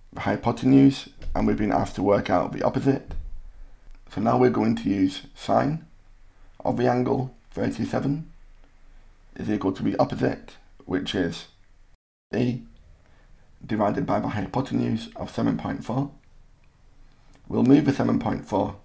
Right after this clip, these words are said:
to the other side, so we have seven point four multiplied by the sine of thirty-seven,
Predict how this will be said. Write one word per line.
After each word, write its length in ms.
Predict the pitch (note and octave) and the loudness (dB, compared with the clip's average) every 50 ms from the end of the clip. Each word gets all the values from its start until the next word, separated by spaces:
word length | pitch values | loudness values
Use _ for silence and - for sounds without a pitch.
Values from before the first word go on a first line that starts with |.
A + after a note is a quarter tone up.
| - - | -20 -14
to 80 | - G#2 | -8 -2
the 140 | - A2+ | -2 0
other 100 | A#2+ B2 | 0 0
side, 380 | A2+ - - A#2+ A#2+ A#2 A2+ - - - - - - - _ _ _ _ - _ _ - | -2 -2 -2 -2 0 -2 -4 -6 -10 -18 -20 -20 -20 -20 _ _ _ _ -20 _ _ -16
so 160 | - - A2 | -10 -6 -4
we 80 | A2 | -2
have 280 | G#2+ F#2+ F#2 - - - - | 0 0 -2 -4 -6 -12 -10
seven 240 | - - - C#3 - | -6 -2 0 0 0
point 280 | - - - D2+ - | 0 -2 -6 -6 -6
four 400 | - G#2 G2 G2 A2 F#2+ F#2+ - - - _ _ - - - - - - - _ _ - - - | -4 -2 -2 0 -2 -4 -6 -10 -18 -20 _ _ -20 -20 -20 -20 -20 -20 -20 _ _ -20 -18 -10
multiplied 520 | - - - - - G#2+ - G#2+ G2 G#2+ - | -6 -4 -4 -2 -4 -4 -2 0 -2 0 0
by 140 | G#2 G2+ | -2 -2
the 80 | A2 - | -2 -4
sine 420 | - - C3+ C3+ B2+ B2 A#2 A2+ - - | -4 -4 -2 0 0 0 -2 -4 -8 -10
of 80 | - - | -12 -8
thirty-seven, 800 | - - - - - - - - G2 F#2+ F#2+ F#2+ - - - | -4 -4 -4 -4 -4 -8 -8 -6 -4 -2 -2 -2 -4 -4 -8